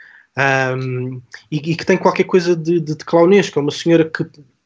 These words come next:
perde a sua roupa pelo, enquanto anda pelo, pelo, pelos sítios. Aquilo é um, é uma história também de um, de, de, de, de assassinato, é uma história também de, de rapto, ah, ah, contra, ah, ah,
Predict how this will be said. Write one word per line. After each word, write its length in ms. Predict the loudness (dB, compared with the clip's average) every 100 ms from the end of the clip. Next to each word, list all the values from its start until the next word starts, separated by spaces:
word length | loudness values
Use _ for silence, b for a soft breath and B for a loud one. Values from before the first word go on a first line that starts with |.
| _
perde 240 | 2 2
a 40 | 0
sua 200 | 0 0
roupa 380 | 4 2 2 -6
pelo, 280 | 0 4
enquanto 540 | 4 2 -2 -2 0 2
anda 180 | 2 0
pelo, 300 | -2 -8 -8
pelo, 300 | -6 -6 -6
pelos 260 | -8 -2
sítios. 300 | -2 0 -2
Aquilo 200 | 2 4
é 40 | 4
um, 140 | 2
é 40 |
uma 120 | 2 2
história 260 | 2 0
também 260 | 0 0 0
de 80 | 0
um, 160 | -2
de, 220 | -2 -6
de, 840 | -4 -6 -6 -10 -20 -20 -8 0 0
de, 20 |
de 200 | 4 4
assassinato, 720 | 4 2 2 4 4 2 -10 b b b
é 80 | -4
uma 120 | -2
história 300 | -2 0 0
também 420 | -2 -4 -2 -4
de, 200 | -4 -6
de 200 | -4 -4
rapto, 840 | -2 2 2 0 -10 -6 -4 -4 -4
ah, 160 | -4 -4
ah, 220 | -6 -6 b b _
contra, 460 | 2 2 2 0 0
ah, 800 | 2 0 -2 -4 -4 -4 -4
ah, 100 | -6